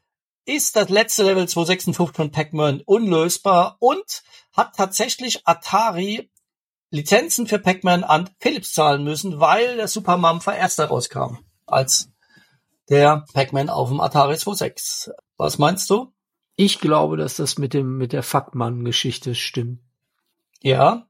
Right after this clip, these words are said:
Speaker 1: Und was stimmt noch?
Speaker 2: Und ich glaube, dass das Letzte stimmt auch,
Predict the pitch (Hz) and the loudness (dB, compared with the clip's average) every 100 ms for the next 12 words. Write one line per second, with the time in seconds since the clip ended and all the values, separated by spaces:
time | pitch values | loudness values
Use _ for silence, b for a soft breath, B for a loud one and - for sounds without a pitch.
0 | _ - 143 135 147 - - - 135 147 | _ -4 -2 4 4 4 0 2 2 4
1 | 143 - - - 170 220 214 156 - 160 | 2 2 -8 2 4 4 0 -4 -4 2
2 | 156 170 170 165 165 160 160 156 156 - | 4 4 2 0 0 -2 -2 -2 -4 -6
3 | - - _ 156 143 147 143 - - - | -10 -18 _ -4 -2 -4 -6 -10 -12 -16
4 | 240 _ _ - 135 143 - 143 127 - | -18 _ _ 2 2 4 -4 -2 -2 -2
5 | 143 127 135 127 123 - | -4 -4 -4 -4 -6 -10